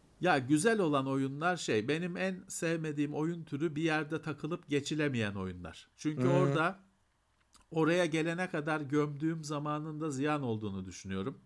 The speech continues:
Speaker 2: E, tabii.
Speaker 1: Paramın da ziyan olduğunu düşünüyorum.
Speaker 2: Öyle
Speaker 1: Çok
Speaker 2: hissedersin.
Speaker 1: canım sıkılıyor.
Speaker 2: Doğru, doğru.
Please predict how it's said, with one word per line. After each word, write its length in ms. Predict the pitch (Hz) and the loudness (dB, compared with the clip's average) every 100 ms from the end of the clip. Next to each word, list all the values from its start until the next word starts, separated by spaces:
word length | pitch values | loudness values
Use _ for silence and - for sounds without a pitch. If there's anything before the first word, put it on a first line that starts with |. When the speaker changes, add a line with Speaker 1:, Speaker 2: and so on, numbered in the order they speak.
| _ - | _ -6
Speaker 2:
E, 80 | |
tabii. 220 | 123 151 117 | 2 4 4
Speaker 1:
Paramın 420 | 139 151 165 151 | 2 2 0 0
da 100 | 127 | 0
ziyan 320 | 120 113 107 | 2 2 2
olduğunu 440 | 104 101 104 98 | 0 -2 -4 -4
düşünüyorum. 540 | 95 - 95 98 147 - | -6 -8 -4 -2 -4 -4
Speaker 2:
Öyle 300 | 120 113 110 | -4 -2 0
Speaker 1:
Çok 120 | 185 175 | 0 2
Speaker 2:
hissedersin. 240 | 160 151 | 0 0
Speaker 1:
canım 100 | 139 | -2
sıkılıyor. 440 | - 110 92 85 | -6 -6 -2 -2
Speaker 2:
Doğru, 260 | 117 143 196 | 4 4 4
doğru. 200 | 175 | 0